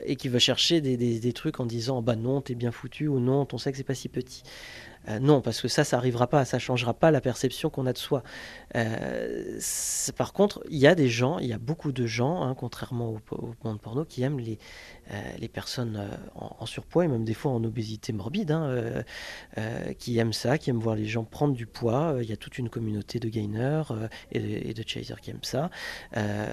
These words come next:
il y a aussi toute une communauté qui aime beaucoup le petit, les petits sexes, soit pour, euh, le côté humiliation, mais aussi des fois pour le côté esthétique. Euh,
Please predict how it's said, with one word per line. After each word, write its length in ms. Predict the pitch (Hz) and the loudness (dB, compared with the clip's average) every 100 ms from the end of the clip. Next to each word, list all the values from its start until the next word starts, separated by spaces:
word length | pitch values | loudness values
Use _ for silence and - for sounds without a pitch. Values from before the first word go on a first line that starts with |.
| 123 123 | -4 -4
il 100 | 131 | 4
y 100 | 139 | 6
a 100 | 135 | 6
aussi 180 | 120 - | 0 -8
toute 200 | 156 151 | -6 -4
une 100 | 127 | -2
communauté 400 | 127 113 - - | -2 -4 -6 -12
qui 200 | - 113 | -10 -12
aime 120 | 113 | -8
beaucoup 380 | 143 135 - 151 | -8 -8 -4 -2
le 80 | 123 | -2
petit, 380 | - 117 - - | -6 -10 -8 -6
les 100 | 110 | -4
petits 240 | 113 - | -6 -8
sexes, 300 | - 147 - | -4 -4 -4
soit 420 | - - 170 160 | -10 2 6 4
pour, 300 | - 143 117 | 4 0 2
euh, 100 | 113 113 117 123 92 131 | 0 0 -2 -4 -6 -6
le 120 | 123 | -6
côté 280 | 120 117 123 | -4 -6 -2
humiliation, 640 | 117 113 120 139 - 202 226 | -2 0 0 0 -4 -4 0
mais 100 | 139 | 0
aussi 260 | - 156 | 0 -2
des 80 | 131 | -2
fois 180 | - 123 | -4 -6
pour 120 | 110 | -6
le 40 | |
côté 220 | - - 110 | -8 -8 -10
esthétique. 500 | - 113 - 208 - - - - - - | -10 -10 -8 -8 -10 -14 -12 -12 -14 -4
Euh, 120 | 120 | -2